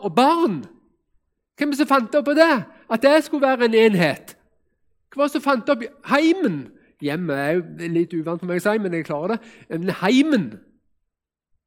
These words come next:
Det var Gud. Så kom syndefallet. Men heimen består, sier Jesus. Sant?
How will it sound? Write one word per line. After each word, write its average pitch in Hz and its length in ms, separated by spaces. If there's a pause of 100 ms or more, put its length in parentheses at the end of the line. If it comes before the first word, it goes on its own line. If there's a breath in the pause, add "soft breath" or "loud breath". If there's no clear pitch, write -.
(680)
Det - 80
var 165 160
Gud. 226 440 (720)
Så 196 160
kom 214 160
syndefallet. 208 880 (480 soft breath)
Men 175 280
heimen 196 440
består, 175 580
sier 156 340
Jesus. - 500 (600)
Sant? 170 360